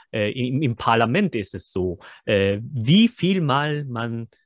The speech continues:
eine Wahl gewonnen hat. Das ist ein, eine sehr ganz entscheidende Rolle, äh, äh, äh, in der Karriere,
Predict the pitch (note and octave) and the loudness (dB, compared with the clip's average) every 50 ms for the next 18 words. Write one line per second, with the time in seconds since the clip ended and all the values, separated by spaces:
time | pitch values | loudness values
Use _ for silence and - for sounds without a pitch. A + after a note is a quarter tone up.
0 | _ - A#2+ A2+ G#2 G2 A2+ A#2+ C3 C#3 C3+ C3 A#2+ A2+ F#2+ G2+ G#2 A#2 C3 A#2 | _ -6 -4 -4 -2 2 4 4 4 6 4 2 0 -2 -4 -4 -2 -2 -2 -2
1 | F#2 E2 D#2+ - - F2+ - _ - - B2+ - - - E3 - - - - C#3 | -4 -6 -10 -14 -18 -18 -18 _ -6 -6 -6 -6 -6 -6 -4 -4 -4 -4 -2 -2
2 | C3+ C3 - - - C#3 C3+ C3 C3+ - - - - - - - D3 E3 F3+ F3 | -2 -2 -2 -2 0 0 2 2 0 -2 -4 -8 -10 -4 2 4 4 4 4 2
3 | D3+ - C#3 C3 D#3 D#3+ - - - B2 A#2+ - - B2 A#2+ A#2+ A#2 A2+ A2+ G#2 | 0 0 0 0 0 0 -4 -4 -4 -4 -4 -2 -2 0 0 2 2 0 0 -2
4 | F#2+ - G#2+ A2+ G#2+ F2 D#2 F#2 - _ - - - _ - A2 G2 F#2 F2+ G2 | 0 2 2 2 2 2 -2 -6 -10 _ -20 -20 -20 _ -10 -8 -6 -6 -6 -8
5 | - - A2 G2 F#2+ F#2+ - - A2 G2 F#2+ F#2 F#2 - - A#2 G2 G2+ F#2+ - | -8 -6 -4 -4 -4 -4 -4 -4 -4 -4 -4 -4 -4 -4 -4 -4 -2 -2 -2 0
6 | - A#2+ G#2+ G#2 G#2 G2+ G#2 G#2+ G2+ G2 F2 F#2+ | 0 0 2 2 4 4 4 4 2 0 -2 -4